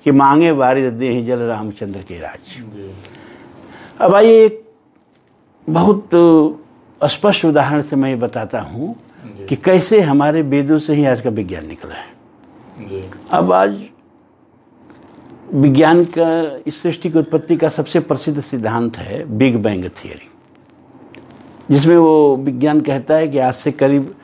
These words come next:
Speaker 1: कुछ लोग कहते हैं तेरह बरस पहले, कुछ लोग कहते हैं पन्द्रह अरब बरस पहले,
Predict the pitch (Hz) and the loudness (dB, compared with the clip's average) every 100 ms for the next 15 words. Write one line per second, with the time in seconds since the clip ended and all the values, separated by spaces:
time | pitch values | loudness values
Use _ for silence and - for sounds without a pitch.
0 | _ _ 156 135 143 135 139 127 139 120 | _ _ -2 2 2 2 0 2 -2 0
1 | 135 131 135 131 135 - 131 131 135 139 | 0 2 0 0 -4 -6 -6 -6 -8 -10
2 | - _ _ _ _ _ _ _ - 147 | -18 _ _ _ _ _ _ _ 0 0
3 | - 139 135 139 135 143 131 123 123 135 | 2 2 2 0 2 -2 0 0 0 2
4 | 139 135 131 135 135 - 175 131 131 123 | 4 4 2 0 0 -2 -4 -2 -6 -8